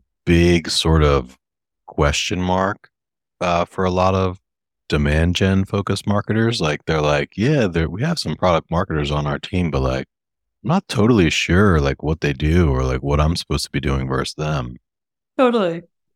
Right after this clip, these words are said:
Speaker 2: It's true.
Speaker 1: So, um, so it might be an interesting path even for, you know, some, some, uh, non-product focused digital marketers to look into,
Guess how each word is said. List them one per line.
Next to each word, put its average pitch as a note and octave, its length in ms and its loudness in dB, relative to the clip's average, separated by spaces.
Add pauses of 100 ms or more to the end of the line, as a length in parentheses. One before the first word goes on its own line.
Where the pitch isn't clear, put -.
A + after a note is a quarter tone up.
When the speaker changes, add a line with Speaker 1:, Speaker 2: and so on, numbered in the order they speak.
(340)
Speaker 2:
It's G3+ 160 -14
true. D#3+ 320 -10 (1900)
Speaker 1:
So, E2 380 2
um, D2+ 300 -2 (560)
so G#2+ 160 4
it G2 40 2
might A2+ 180 2
be C#3+ 120 2
an F#2+ 60 2
interesting F#2 440 0
path F2+ 380 0
even F2 320 -2
for, E2+ 540 2 (260)
you E2+ 80 -4
know, D#2 180 0
some, D#2+ 400 -4 (540)
some, D2+ 480 -2
uh, C#2+ 560 -2 (240)
non-product D#2+ 800 -2
focused C2+ 400 -6
digital B1+ 300 -6
marketers - 460 -8
to C2+ 100 -8
look B1+ 200 -4
into, C2+ 520 -6